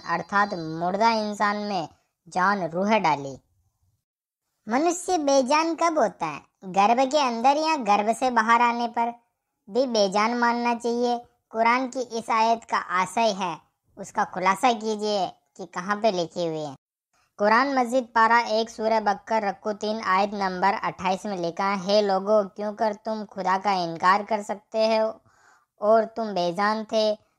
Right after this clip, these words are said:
तो उसने तुम में जान डाली, फिर वह तुमको मारता है, वही तुमको जिलाएगा, फिर उसी की तरफ लौटाए जाओगे।" हमारा खुदा बहुत ताकतवर है, उसने जमीन के बाद सात आसमान बनाए।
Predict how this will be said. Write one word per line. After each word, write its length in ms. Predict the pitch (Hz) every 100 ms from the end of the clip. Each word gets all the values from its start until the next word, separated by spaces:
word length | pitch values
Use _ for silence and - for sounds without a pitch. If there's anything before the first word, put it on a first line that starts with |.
| _
तो 80 | 226
उसने 440 | 220 196 214 214
तुम 160 | 202 208
में 260 | 202 180 165
जान 320 | 175 196 214
डाली, 300 | 202 202 202
फिर 280 | - 202 196
वह 200 | 202 190
तुमको 400 | 190 190 180 175
मारता 460 | 165 180 190 208
है, 300 | 202 196 196
वही 220 | 175 185
तुमको 380 | 190 190 185 190
जिलाएगा, 640 | 165 175 180 185 185 190 170 - _ _
फिर 140 | 208 208
उसी 360 | 180 - 233
की 100 | 214
तरफ 400 | 196 196 190 180 - _ -
लौटाए 500 | 165 170 170 190 208
जाओगे।" 520 | 180 160 151 147 143 131 _ _ _ _ -
हमारा 440 | 165 190 226 269
खुदा 360 | 262 185 185 220
बहुत 260 | 196 208 214
ताकतवर 580 | 165 151 165 175 196
है, 320 | 196 175 139 -
उसने 280 | 170 202 196
जमीन 420 | 170 175 202 214
के 160 | 208 196
बाद 260 | 185 190
सात 360 | 196 180 165 165
आसमान 500 | 160 156 165 160 160
बनाए। 420 | 151 143 127 127